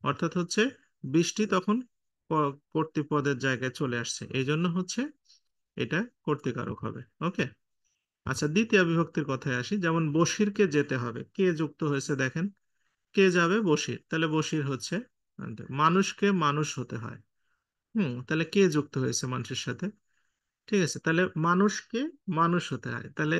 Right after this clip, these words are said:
মানুষটা কর্তৃকারক। যদি বলে কি হতে হয়? মানুষ হতে হয়, তাহলে মানুষটা হবে কি? কর্মকারক, পরের মানুষটা হবে কর্মকারক। বুঝতে পারছেন? আপনাকে বুঝে দেখাতে হবে। এই প্রশ্ন যদি পরীক্ষায় আসে, মানুষকে মানুষ। হ্যাঁ,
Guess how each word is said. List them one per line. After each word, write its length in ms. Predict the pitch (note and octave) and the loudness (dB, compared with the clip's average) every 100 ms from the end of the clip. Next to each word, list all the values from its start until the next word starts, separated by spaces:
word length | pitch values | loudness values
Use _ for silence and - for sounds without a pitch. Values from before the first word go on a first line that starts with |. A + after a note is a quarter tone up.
| E3+ | -2
মানুষটা 380 | E3+ F3 F3+ F#3 F3 | -2 0 0 -4 -4
কর্তৃকারক। 500 | E3+ - D3 C#3+ C#3+ | -4 -2 -2 0 0
যদি 220 | D#3+ E3 | 0 0
বলে 240 | E3 E3 F#3+ - - _ _ - | 2 0 -2 -8 -20 _ _ 0
কি 80 | G3 | 4
হতে 220 | F#3 F#3+ F#3 | 4 4 2
হয়? 180 | G3+ F#3+ | 0 2
মানুষ 320 | D#3+ D#3+ D3+ | 2 2 0
হতে 200 | C3 A2 | -4 -8
হয়, 200 | A2+ - - _ _ _ _ _ _ _ _ | -10 -12 -18 _ _ _ _ _ _ _ _
তাহলে 220 | E3+ E3+ F3 | 0 0 2
মানুষটা 420 | E3 D#3 D#3+ F3 | 2 2 -2 -4
হবে 220 | D#3 D3+ E3+ | -4 -4 -4
কি? 180 | C3 A#2+ - _ - | -4 -4 -10 _ -2
কর্মকারক, 480 | D#3+ C#3+ C3 C3 - | 0 2 -2 -4 0
পরের 240 | E3 D#3 | 2 4
মানুষটা 340 | D3+ C#3+ - C#3+ | 2 0 -4 -4
হবে 160 | C#3+ | -4
কর্মকারক। 560 | D3+ C3 B2 G#2 - B2 - | -2 -4 -4 -10 -12 -14 -8
বুঝতে 240 | D#3+ E3+ A#3+ | -6 -4 -2
পারছেন? 300 | A3 - A#2 - _ _ _ _ _ _ _ _ - | -2 -4 -10 -12 _ _ _ _ _ _ _ _ -8
আপনাকে 320 | D3 D3 D#3 | -4 0 0
বুঝে 280 | E3 D#3+ E3+ | 2 2 2
দেখাতে 300 | D3 B2 A2+ A2+ | 2 2 0 -6
হবে। 160 | A2+ - _ - - _ - | -10 -14 _ -20 -20 _ -2
এই 100 | E3 | 0
প্রশ্ন 240 | F#3 F3+ G3 | 2 2 2
যদি 140 | G3 | 2
পরীক্ষায় 400 | F#3 F#3 F#3 G3 | 2 0 0 -2
আসে, 160 | F#3 G#3 F#3 | -2 -2 0
মানুষকে 520 | D#3+ E3 E3+ - G3+ G#3 | 2 0 -2 -4 -2 0
মানুষ। 340 | C3+ A#2+ A2+ - - _ _ _ _ _ - | -2 -4 -8 -14 -18 _ _ _ _ _ -2
হ্যাঁ, 220 | G#3 D3 | 0 0